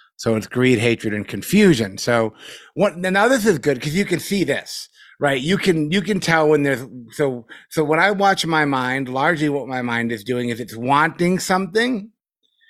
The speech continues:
it's wanting to get rid of something, or it's confused.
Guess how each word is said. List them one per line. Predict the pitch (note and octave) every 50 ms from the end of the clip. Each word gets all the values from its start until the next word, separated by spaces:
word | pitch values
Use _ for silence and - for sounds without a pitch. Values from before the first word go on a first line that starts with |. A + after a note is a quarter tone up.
| _ _ -
it's | C#3+ C3+ B2
wanting | C3 C#3 D#3 D#3+ D#3 D#3 C3+ D3+ D3+ D3
to | C#3+ C#3
get | A#2 C#3 C#3 B2+
rid | B2+ B2+ C3+ D3+ D#3+ E3
of | G#3 G3
something, | D#3+ - - G3+ G#3 G#3+ G#3 - A3+ A#3+ B3 A3 F#3+ F3 _ _ _ _ _ _ _ _ _ _ _ _ _ _ _ _ _ -
or | - F3 F3+ F3+ F3+
it's | D#3 C#3 -
confused. | - - D#3+ D3 - - - G3+ A#3+ B3+ A#3+ F3 C3+ A#2 G#2+ F#2 E2+ - - - -